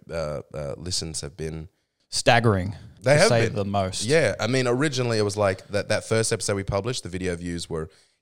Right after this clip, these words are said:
Speaker 1: kicking off, but the
Speaker 2: Uh.
Speaker 1: audio people are s-, quickly, have
Speaker 2: When
Speaker 1: quickly
Speaker 2: they
Speaker 1: taken
Speaker 2: realised
Speaker 1: over.
Speaker 2: we weren't much to look at,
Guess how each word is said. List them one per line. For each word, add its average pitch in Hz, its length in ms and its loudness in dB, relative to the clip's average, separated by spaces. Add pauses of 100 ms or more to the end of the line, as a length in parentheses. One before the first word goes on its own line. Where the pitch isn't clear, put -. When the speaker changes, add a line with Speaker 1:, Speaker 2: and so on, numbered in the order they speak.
(120)
Speaker 1:
kicking 98 320 -4
off, 80 400 -6
but 80 300 -8
the - 100 -4
Speaker 2:
Uh. 110 100 0
Speaker 1:
audio 98 240 -2
people 85 360 -6
are 76 140 -8 (120)
s-, - 220 -4 (280)
quickly, 120 420 -4
have 104 140 -8
Speaker 2:
When 104 120 -4
Speaker 1:
quickly 107 140 2 (120)
Speaker 2:
they 113 40 8
Speaker 1:
taken 113 180 6
Speaker 2:
realised 95 220 2 (160)
Speaker 1:
over. - 40 -18
Speaker 2:
we 110 120 0
weren't 127 240 4
much 135 240 2
to 131 80 2
look 139 160 8
at, 107 240 8